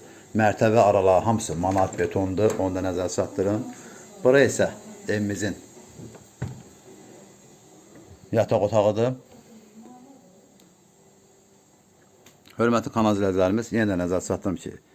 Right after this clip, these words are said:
e, sənədlər tam qaydasındadır, əşya-, tam əşyalı satılır evimiz. Bütün kommunikasiya xətləri tam mövcuddur. Tam qaydasındadır. Evimizin qiyməti, e, üç yüz iyirmi min manata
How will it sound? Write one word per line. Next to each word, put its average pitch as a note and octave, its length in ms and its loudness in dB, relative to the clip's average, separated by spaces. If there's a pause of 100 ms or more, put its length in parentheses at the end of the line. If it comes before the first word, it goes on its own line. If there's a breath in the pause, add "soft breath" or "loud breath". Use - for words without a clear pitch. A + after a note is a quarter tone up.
(300 soft breath)
e, E2 180 -4 (180)
sənədlər A2+ 520 0
tam G#2 200 0
qaydasındadır, F#2+ 800 0 (160)
əşya-, - 320 -6
tam A#2+ 160 0
əşyalı F2+ 480 0
satılır G2+ 480 4 (140)
evimiz. A2+ 480 2 (420 loud breath)
Bütün C3+ 240 -2
kommunikasiya G2+ 680 -2
xətləri F2+ 440 -6
tam G2+ 200 -2
mövcuddur. A2 760 -6 (1500 soft breath)
Tam G2+ 240 0
qaydasındadır. F#2+ 920 0 (540 loud breath)
Evimizin D3 480 4
qiyməti, A2 500 2 (380)
e, E2 340 -4
üç - 200 -4
yüz F#2+ 160 0
iyirmi G#2 260 2
min F2+ 80 0
manata F2 360 0